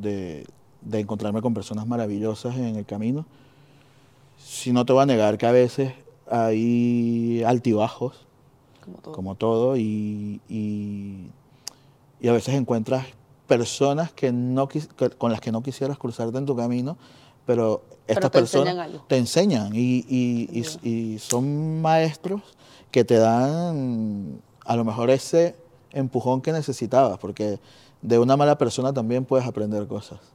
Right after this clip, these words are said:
Speaker 2: Y aprendes muchísimo,
Speaker 1: Sí.
Speaker 2: tanto para la lección que te deja, como ya tú sabes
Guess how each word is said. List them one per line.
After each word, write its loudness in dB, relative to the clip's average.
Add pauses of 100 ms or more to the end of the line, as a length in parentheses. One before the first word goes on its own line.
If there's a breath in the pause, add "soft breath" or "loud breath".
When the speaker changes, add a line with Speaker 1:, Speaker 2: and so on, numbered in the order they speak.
(140)
Speaker 2:
Y -2
aprendes -6
muchísimo, -10
Speaker 1:
Sí. -6
Speaker 2:
tanto -10
para -2 (300 soft breath)
la 0
lección -2
que -4
te -4
deja, -2
como -6 (260)
ya -4
tú -10
sabes -2